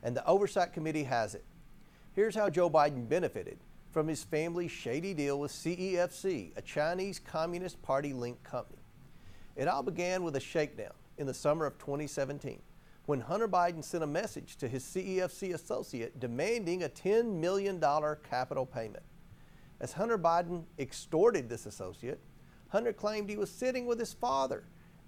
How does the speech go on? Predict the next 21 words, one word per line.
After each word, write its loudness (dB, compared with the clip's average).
and 2
that -2
the -2
Biden 2
network 0
would -2
turn -2
on -2
his -4
associate -6
if -4
he -2
didn't 0
pony 2
up 2
the 0
money. 0
The 8
extortion 0
scheme -2
worked. -2